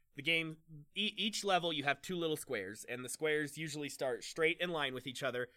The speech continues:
If you move right on one square, the square at the top moves right, and the square at the bottom moves right.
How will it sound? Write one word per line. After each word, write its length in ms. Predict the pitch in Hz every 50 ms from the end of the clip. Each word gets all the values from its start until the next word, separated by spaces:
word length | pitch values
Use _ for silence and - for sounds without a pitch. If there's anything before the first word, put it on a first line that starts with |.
| - - -
If 120 | 113 - 123
you 80 | 117
move 180 | 120 120 113 117
right 220 | 131 139 151 151
on 180 | 151 147 147 135
one 160 | 139 151 165
square, 300 | 160 - - 185 190 175
the 80 | 135 127
square 220 | - - 127 120
at 100 | 113 -
the 60 | 110
top 260 | - - 151 160 -
moves 200 | 160 160 156 147
right, 200 | 165 165 170 - - -
and 180 | 160 156 156 143
the 40 |
square 220 | - - - 135 123
at 80 | 120
the 60 | - 120
bottom 320 | 113 110 101 92 92 92
moves 200 | 95 95 95 -
right. 220 | 101 95 92 90